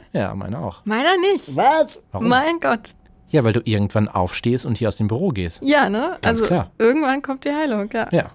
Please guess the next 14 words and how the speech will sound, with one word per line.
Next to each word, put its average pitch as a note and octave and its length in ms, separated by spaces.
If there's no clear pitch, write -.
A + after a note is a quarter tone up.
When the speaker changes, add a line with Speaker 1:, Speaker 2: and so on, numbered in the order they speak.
Speaker 2:
Äh, - 60
Speaker 3:
Aber - 280
wa-, C#3 200
was B2+ 200
mich F#3 180
mal C3 160
richtig D3+ 440
geärgert D3 400
hat, D#3 160
da B2 80
war A#2 120
ich C#3 120
im A2+ 160
Kino C#3+ 580